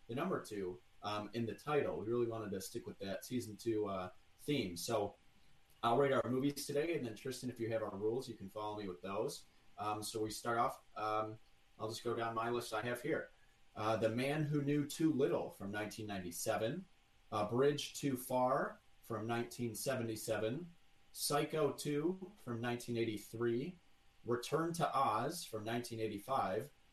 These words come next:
Bridge to Terabithia from two thousand seven, The Taking of Pelham one two three from nineteen seventy-four, and To Be or Not to Be from nineteen forty-two.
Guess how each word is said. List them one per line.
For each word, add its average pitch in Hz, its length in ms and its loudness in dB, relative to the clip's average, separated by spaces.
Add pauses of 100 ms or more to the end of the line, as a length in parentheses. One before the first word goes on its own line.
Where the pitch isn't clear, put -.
(720)
Bridge 147 260 2
to 156 80 0
Terabithia 139 880 2
from 113 140 -10
two 127 160 -6
thousand 107 300 -2
seven, 117 480 -2 (640)
The - 80 2
Taking 147 360 2
of 127 160 -4
Pelham 131 520 0
one 123 260 0
two 123 220 2
three 113 560 -2 (720)
from 110 160 0
nineteen 117 340 0
seventy-four, 110 800 0 (720)
and 123 240 2
To 127 160 -2
Be 170 360 4
or 143 140 2
Not 127 300 -2
to - 100 -10
Be 87 320 -8 (400)
from 92 260 -2
nineteen 101 440 -4
forty-two. 87 640 -8